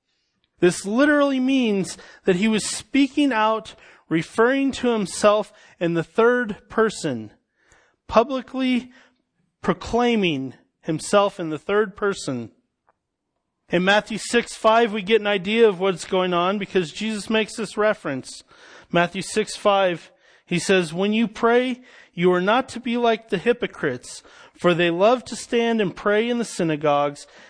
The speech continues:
and on the street corners, so that they may be seen by men. Truly I say to you, they have their reward in full." This is what this man was doing. He was standing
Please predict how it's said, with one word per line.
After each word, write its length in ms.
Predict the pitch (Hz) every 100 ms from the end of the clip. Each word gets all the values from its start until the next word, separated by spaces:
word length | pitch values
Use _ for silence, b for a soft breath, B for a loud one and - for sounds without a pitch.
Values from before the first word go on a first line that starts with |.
| B
and 140 | 160
on 160 | 175 202
the 60 |
street 360 | 202 - 190 170
corners, 520 | - 156 151 151 - B B B
so 240 | - 175
that 240 | 170 175
they 200 | 202 214
may 300 | 240 220 214
be 220 | 214 196 190
seen 500 | - - 226 240 214
by 260 | 214 220
men. 540 | 214 202 175 123 113 104 _ b b b b
Truly 500 | - 214 233 247 247
I 120 | 240
say 280 | - - 233
to 80 | 233
you, 480 | 196 170 180 175 175 B B B -
they 220 | 165 170
have 480 | - 190 196 196 165
their 240 | 180 190
reward 540 | 185 170 165 170 170
in 200 | 165 160
full." 640 | 156 - 160 139 117 104 _ _ _ B B B B
This 220 | 190 247
is 160 | 320 269
what 220 | 277 269
this 200 | 277 247
man 320 | 247 226 233
was 160 | 226 190
doing. 480 | 220 262 180 107 107 _ B B -
He 160 | 208
was 180 | 269 285
standing 720 | - 240 240 240 247 247 233